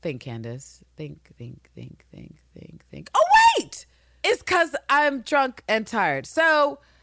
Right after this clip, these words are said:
I'll simply revisit my story that we cut from that other episode, however many weeks ago that was. My club story.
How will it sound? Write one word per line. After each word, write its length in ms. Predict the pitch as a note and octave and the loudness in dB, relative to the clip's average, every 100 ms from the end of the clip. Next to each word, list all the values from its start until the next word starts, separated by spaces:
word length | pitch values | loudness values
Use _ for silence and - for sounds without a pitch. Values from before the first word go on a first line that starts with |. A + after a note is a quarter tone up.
| _ _ - | _ _ 2
I'll 200 | D4 F4 | 2 2
simply 340 | D#4 B3 C4+ | 0 0 0
revisit 480 | C4+ C#4+ D4 A3+ C4 | 0 0 0 0 2
my 140 | B3+ | 0
story 360 | B3+ - D4 C4+ | -2 2 4 4
that 120 | A3+ | 2
we 120 | B3 | 0
cut 260 | G#3 C4+ - | 0 0 0
from 120 | A#3 | 0
that 140 | G#3+ G#3+ | 0 2
other 140 | G#3+ | 2
episode, 500 | A3 A#3 - F#3+ F3 | 0 -2 0 2 2
however 220 | F3+ F3 | 0 -2
many 180 | F#3 F#3 | -2 -2
weeks 840 | F3 G3 - - - - - - - | -2 -4 -8 -14 -16 -16 -16 -14 -8
ago 600 | E3+ D3+ C3 D3 C#3+ C#3+ | -6 -6 -4 -2 -2 -4
that 260 | C#3 B2 C3+ | -4 -4 -4
was. 760 | C#3+ C3 A#2+ A#2 - - - | -4 -4 -6 -8 -14 -16 -10
My 160 | F#3+ A#3+ | -4 -2
club 260 | D#4+ C5 G4 | 0 0 0
story. 460 | - F3+ B2+ E2 | 0 0 0 -8